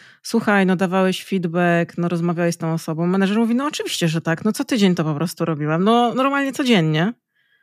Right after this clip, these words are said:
Po czym okazuje się, że nie było nadanego kontekstu, czy to znaczy, że dobrze, czy to znaczy, że źle in general. Czy to, że ja co tydzień jestem w jakiś sposób oceniany, jak to wpływa na moją ogólną ocenę?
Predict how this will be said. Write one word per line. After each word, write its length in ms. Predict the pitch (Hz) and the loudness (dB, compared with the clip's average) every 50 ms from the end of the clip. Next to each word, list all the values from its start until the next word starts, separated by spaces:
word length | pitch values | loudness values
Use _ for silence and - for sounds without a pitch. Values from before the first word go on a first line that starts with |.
| _ _ _ _ _ _ _ _ _ _ _ _ | _ _ _ _ _ _ _ _ _ _ _ _
Po 80 | - 202 | -8 -4
czym 160 | - 214 202 | -2 -2 0
okazuje 420 | 208 208 - 220 208 220 226 233 233 | 0 0 0 0 0 2 0 0 0
się, 100 | - 208 | 0 0
że 100 | 214 214 | 2 2
nie 160 | 208 214 202 | 2 2 2
było 220 | 196 208 208 208 | 0 0 2 2
nadanego 460 | 196 196 190 185 185 185 185 175 180 | 2 0 0 0 0 0 0 -2 -2
kontekstu, 520 | 175 - 175 175 175 175 175 - - - 220 | -2 -4 -4 -4 -4 -4 -6 -8 -8 -10 -10
czy 100 | - 185 | -8 -6
to 120 | - 180 | -6 -4
znaczy, 320 | 170 180 180 180 - - 170 | -4 -2 -4 -4 -6 -8 -8
że 160 | - 170 151 | -6 -6 -6
dobrze, 360 | 156 160 156 165 175 - 233 | -6 -6 -6 -6 -6 -6 -8
czy 120 | - - | -8 -6
to 120 | - 247 240 | -6 -6 -4
znaczy, 300 | - 254 247 - 262 254 | -4 -4 -4 -2 -2 -2
że 180 | 240 262 254 | 0 0 0
źle 380 | 233 - 247 240 226 175 147 151 - _ - | 0 2 2 4 4 4 4 2 -2 _ 0
in 160 | - 170 165 | 2 2 4
general. 480 | 156 156 147 147 147 143 143 147 143 151 _ _ _ - - - - - _ | 4 2 0 0 -2 -2 -4 -6 -8 -10 _ _ _ -20 -20 -20 -20 -20 _
Czy 140 | - - 180 | -8 -4 0
to, 160 | - 208 214 | 2 2 4
że 160 | 196 202 202 | 4 4 4
ja 120 | 196 196 190 | 4 4 2
co 120 | - 196 | 0 -2
tydzień 320 | - - 202 180 190 180 185 | -2 -2 0 0 2 2 0
jestem 240 | 180 - - 180 | 0 0 -2 -2
w 20 | 165 | -2
jakiś 200 | 180 175 180 - | -2 -4 -6 -8
sposób 340 | - - 180 - 185 - - | -8 -8 -8 -6 -6 -6 -6
oceniany, 420 | - - - 175 175 180 190 196 | -6 -2 0 0 2 2 2 2
jak 160 | 202 202 - | 2 2 0
to 100 | - 220 | -2 -4
wpływa 300 | - - 226 202 202 208 | -2 0 0 0 2 2
na 100 | 208 208 | 2 2
moją 280 | 208 208 214 220 220 - | 2 2 2 2 2 0
ogólną 500 | - 226 214 254 277 240 190 175 160 147 | 0 0 2 2 2 4 4 4 2 0
ocenę? 440 | 151 147 - 151 151 143 156 170 | -4 -6 -4 -4 -4 -4 -4 -6